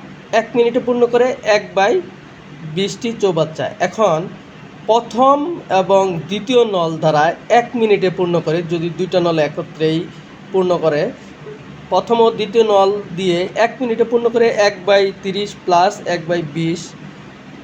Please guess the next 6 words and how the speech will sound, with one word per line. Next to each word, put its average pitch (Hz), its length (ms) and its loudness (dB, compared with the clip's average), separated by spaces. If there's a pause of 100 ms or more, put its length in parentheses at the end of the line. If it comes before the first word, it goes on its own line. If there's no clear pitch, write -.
(400)
লসাগু 175 380 2 (120)
করলে 185 200 2 (120)
তিরিশ 185 300 -2
বিশের 180 300 -4
লসাগু 170 340 -2 (140)
ষাট 175 340 2